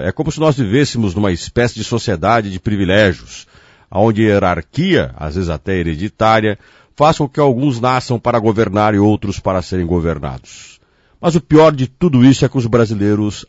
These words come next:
aceitam essa situação. Nós estamos habituados, e eis o que nos mata,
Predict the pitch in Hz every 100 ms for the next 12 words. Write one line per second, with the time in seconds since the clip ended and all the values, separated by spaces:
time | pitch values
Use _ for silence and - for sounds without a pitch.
0 | - 147 - 175 214 190 - 64 67 78
1 | - 73 67 - 71 65 - _ _ _
2 | _ _ _ 123 147 143 - 156 151 147
3 | - - 143 147 151 127 113 107 80 76
4 | - _ 110 151 156 139 127 110 120 113
5 | 104 78 80 82 - 80